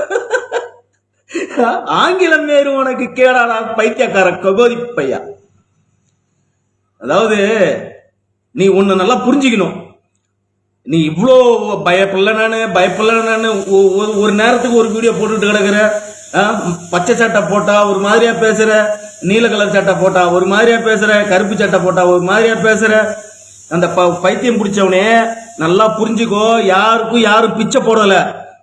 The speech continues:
கர்மாந்திர இழவு பிடிச்சவனே, அப்ப கூட்டணியில பாட்டாளி மக்கள் கட்சி இருந்துச்சு, புரியுதா? அந்த கூட்டணியில பாட்டாளி மக்கள் கட்சியும் அங்கம் வச்சதுனாலதான் அந்த ராஜ்சபா சீட்டு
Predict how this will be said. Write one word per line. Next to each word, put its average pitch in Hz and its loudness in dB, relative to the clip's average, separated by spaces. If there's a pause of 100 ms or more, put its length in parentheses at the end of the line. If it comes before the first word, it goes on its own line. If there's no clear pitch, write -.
(200)
கர்மாந்திர 226 2
இழவு 220 2
பிடிச்சவனே, 214 0 (420)
அப்ப 175 -2
கூட்டணியில 233 0
பாட்டாளி 247 2
மக்கள் 240 0
கட்சி 247 2
இருந்துச்சு, 254 -2 (1120)
புரியுதா? 226 0 (520)
அந்த 180 -2
கூட்டணியில 226 0
பாட்டாளி 240 0
மக்கள் 220 0
கட்சியும் 233 2
அங்கம் 233 2
வச்சதுனாலதான் 190 0 (180)
அந்த 165 -2
ராஜ்சபா 180 0
சீட்டு 175 -2